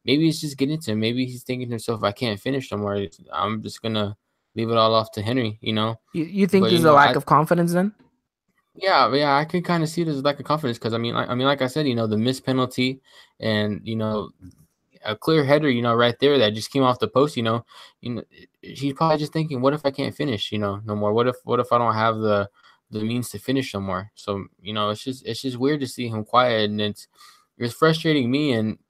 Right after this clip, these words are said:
Speaker 1: and making me upset a little bit that we can't see our captain score one goal so far in this, uh, in this tournament. And, you know, maybe, you know, maybe it could be a slow start. Maybe it could just,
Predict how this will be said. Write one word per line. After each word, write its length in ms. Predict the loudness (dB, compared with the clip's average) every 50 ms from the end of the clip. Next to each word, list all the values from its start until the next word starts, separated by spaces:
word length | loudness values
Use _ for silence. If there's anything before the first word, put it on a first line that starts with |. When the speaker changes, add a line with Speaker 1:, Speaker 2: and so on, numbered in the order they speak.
| _ -8
Speaker 1:
and 160 | -6 -4 -2
making 320 | -2 -2 -2 -2 -4 -4 -2
me 220 | -2 -2 -2 -2
upset 340 | -4 -4 -2 0 2 2 4
a 60 | 4
little 100 | 2 2
bit 160 | 0 0 0
that 160 | 2 0 0
we 120 | 0 -2 -4
can't 260 | -2 -4 -4 -4 -4
see 120 | -4 -2
our 120 | -2 -2 0
captain 420 | 0 -2 -2 -2 -2 -4 -6 -6
score 300 | -6 -6 -2 0 2 2 2
one 220 | 0 -2 -2 0
goal 200 | 0 2 2 0
so 220 | 0 0 -2 -2
far 400 | 0 2 4 4 4 4 2 0 _ _ _ -20 -20 -20 _ _ _
in 260 | -4 -2 -2 -2 0
this, 280 | -2 -2 -2 -4 -6 -4
uh, 320 | -2 0 0 0 -2 -4 -8 -12 _ _ _ -8
in 140 | -6 -4 -4
this 260 | -4 -4 -6 -8 -4
tournament. 400 | 0 2 2 2 2 -2 -4 -6 -10 _ _ _ _ _ _ _ -8
And, 300 | -6 -6 -4 -4 -6 -8 -10
you 140 | -10 -8 -6
know, 100 | -4 -2
maybe, 520 | -2 -2 -2 -2 -2 -4 -4 -6 -8 -12 _ _ _
you 100 | -8 -6
know, 80 | -4 -2
maybe 300 | -2 -2 -2 0 0 -2
it 80 | -2
could 180 | -2 -4 -4 -2
be 140 | 0 0 0
a 80 | -2
slow 240 | -2 -2 -2 -2 -2
start. 480 | -2 0 4 6 6 6 6 4 0 -2
Maybe 380 | -2 -2 0 0 -2 -2 -2
it 80 | -4 -6
could 120 | -8 -8
just, 340 | -8 -8 -10 -12 -16 -20